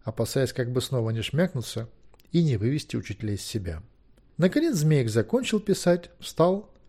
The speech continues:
одним взмахом руки вернул ему обычный облик и проводил до двери.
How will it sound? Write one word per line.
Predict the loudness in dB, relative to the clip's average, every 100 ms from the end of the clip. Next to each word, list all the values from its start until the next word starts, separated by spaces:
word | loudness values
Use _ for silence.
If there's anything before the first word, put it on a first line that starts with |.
| -20 -20 _
одним | 2 4 2 2
взмахом | 2 0 2 0
руки | 0 0 2
вернул | 2 2 0
ему | 0 0
обычный | -2 -2 -4 -4 -2
облик | 2 2 2 -2 -20 _ _ _ _
и | -2
проводил | 0 0 0 0 -2
до | -2
двери. | -2 -2 -2